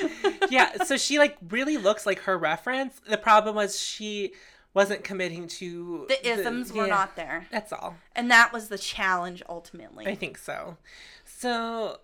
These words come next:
Speaker 2: <laughs> that is Aquarius.
Speaker 1: Who was doing the best that she could. And she was giving you some isms. She was, like, fully committed. Was it great? No.
Speaker 2: <laughs>
Speaker 1: But I don't think it was enough to, like, put her in the bottom or anything because she did,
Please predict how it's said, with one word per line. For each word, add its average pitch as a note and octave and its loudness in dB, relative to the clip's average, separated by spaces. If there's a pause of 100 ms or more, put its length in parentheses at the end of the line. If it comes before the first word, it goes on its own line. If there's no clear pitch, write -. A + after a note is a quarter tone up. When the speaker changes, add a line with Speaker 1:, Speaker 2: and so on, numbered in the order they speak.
Speaker 2:
<laughs> - -20
that - -10
is - -6
Aquarius. - -8 (840)
Speaker 1:
Who D#4 -4
was A4 4
doing A#4 0
the A4+ -4
best G#4+ 0
that G#4 -10
she G4 -8
could. D4+ 0 (280)
And D4 0
she D4+ -6
was C#4 -6
giving D#4 -4
you G4 -4
some G4 -4
isms. G#3 -4
She - -6
was, G#3+ -8
like, F#3+ -4
fully G3+ -8
committed. A#3 -4 (280)
Was G#3+ -4
it - -6
great? G#3 -8 (220)
No. F#3 -4
Speaker 2:
<laughs> - -20 (240)
Speaker 1:
But E4 4
I F4 8
don't G4+ -2
think E4+ -6
it D#4+ -4
was C#4+ -8
enough B3 0
to, A#3+ -14
like, G3 -6
put - -8
her A3+ -2
in G3 -6
the F3+ -8
bottom F#3+ 0
or F3 -4
anything F3 -10
because A3 -10
she B3 -6
did, A3+ -4